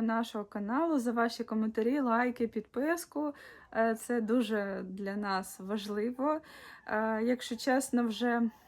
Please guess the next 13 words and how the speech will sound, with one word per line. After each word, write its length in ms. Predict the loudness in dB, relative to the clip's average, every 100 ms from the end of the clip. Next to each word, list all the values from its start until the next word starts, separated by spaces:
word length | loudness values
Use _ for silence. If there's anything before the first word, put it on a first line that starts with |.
| -20 -20 -6
е, 400 | -4 -2 -2 0
декілька 560 | 2 4 2 4 4
років 440 | 6 4 2 0 2
я 160 | 4
веду 280 | 4 2 0
Instagram 720 | 0 0 -2 -4 0 2 2
активно, 540 | 2 0 -2 0 -2 -4 -12 -16 -8
до 180 | 0 0
Ютубу 440 | 0 -2 0 2
лише 320 | 2 2 0
зараз 440 | 2 4 4 4 0
дійшли 640 | -2 0 0 2 0 2
руки, 360 | 0 -2 -4